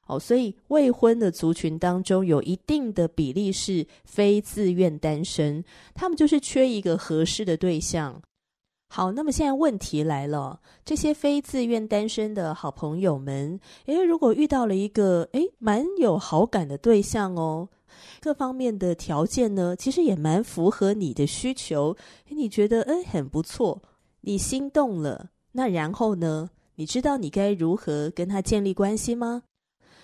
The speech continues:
你知道你们要怎么样从友谊进入到恋爱交往吗？要怎么从恋爱交往当中再步入婚姻吗？嗨，这个过程啊，其实很多人呢，可能是在一个朦胧跟虚无缥缈的里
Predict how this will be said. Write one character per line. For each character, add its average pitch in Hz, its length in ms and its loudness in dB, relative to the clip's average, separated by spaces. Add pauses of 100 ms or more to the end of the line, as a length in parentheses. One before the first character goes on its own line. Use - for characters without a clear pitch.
(140)
你 190 100 -2
知 285 140 -4
道 320 180 2
你 214 140 -2
们 196 360 0
要 262 160 2
怎 175 160 -4
么 175 80 -4
样 226 140 -2
从 190 320 0
友 156 260 4
谊 160 240 -4
进 208 220 -2
入 196 160 0
到 196 240 0
恋 208 320 0
爱 196 140 0
交 202 260 0
往 170 280 2
吗？ 170 300 -4 (380)
要 330 100 2
怎 220 160 0
么 202 120 0
从 202 260 -2
恋 285 160 0
爱 269 80 0
交 262 180 0
往 190 140 0
当 214 220 0
中 226 200 2
再 233 160 0
步 233 320 2
入 220 320 2
婚 240 280 2
姻 247 200 -4
吗？ 226 320 -4 (380)
嗨， 147 260 -10
这 240 180 -4
个 220 100 0
过 220 300 2
程 151 300 -4
啊， 143 360 -4
其 - 160 -2
实 381 200 2
很 147 220 -4
多 247 220 2
人 165 200 0
呢， 170 220 -2
可 156 200 -6
能 156 260 -4
是 226 160 -6
在 202 220 0
一 170 80 0
个 160 340 2 (260)
朦 185 280 0
胧 190 260 2
跟 214 200 4
虚 226 220 -4
无 185 180 2
缥 196 300 -2
缈 165 260 -4
的 165 120 0
里 160 300 -6